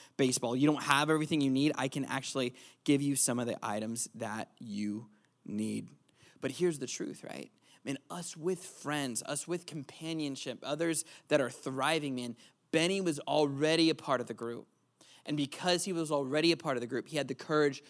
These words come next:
to invite others in. And so, man, I want you to thrive, but I want us to be a fellowship that doesn't let our friendships become cliques, where we're not giving attention to the people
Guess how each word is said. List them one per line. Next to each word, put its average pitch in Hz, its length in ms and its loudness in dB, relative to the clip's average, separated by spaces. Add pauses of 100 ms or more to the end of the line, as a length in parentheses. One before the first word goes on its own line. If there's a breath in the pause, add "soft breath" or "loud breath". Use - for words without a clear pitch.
(160 loud breath)
to 170 140 0
invite 127 480 -2
others 117 380 -2
in. 104 280 -8 (920 loud breath)
And 151 100 -2
so, 143 340 2 (100)
man, 160 280 2
I 139 100 4
want 151 200 2
you 160 80 6
to 151 80 6
thrive, 143 840 0 (260 loud breath)
but 139 100 4
I 143 60 6
want 165 160 2
us 151 100 -2
to 165 80 0
be 156 120 4
a 135 40 4
fellowship 151 720 0 (840 loud breath)
that 135 260 4 (240 loud breath)
doesn't 160 340 6
let 143 180 4
our 135 140 4
friendships - 720 0
become 117 360 -8
cliques, - 600 -12 (360)
where 135 140 0
we're 131 140 0
not 139 360 0
giving 139 220 0
attention 120 440 -8
to 110 40 -10
the 107 100 -12
people 113 440 -8